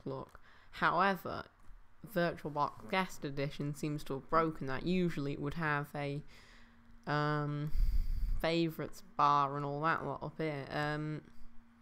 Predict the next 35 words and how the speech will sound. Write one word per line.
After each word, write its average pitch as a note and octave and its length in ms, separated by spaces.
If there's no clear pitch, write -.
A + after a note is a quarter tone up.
if D#3+ 140
I E3 60
get E3 240
round D#3+ 320
to - 80
it, D3 120
maybe D#3 360
I'll C#3+ 100
put C#3+ 220
a C#3 40
picture - 360
in D#3 340
the D3+ 100
screen, D#3 800
what C#3 300
you D3 40
see D#3 240
right D3 200
now. D#3+ 160
Maybe D#3+ 420
I C#3 60
won't. - 280
I D3 60
probably D3 280
won't. - 340
<laughs> - 60
Um, D3 580
yeah, C#3+ 260
uh, C#3+ 140
usually D3 560
it - 200
wouldn't C#3 320
do D3+ 180
that, - 300
but - 140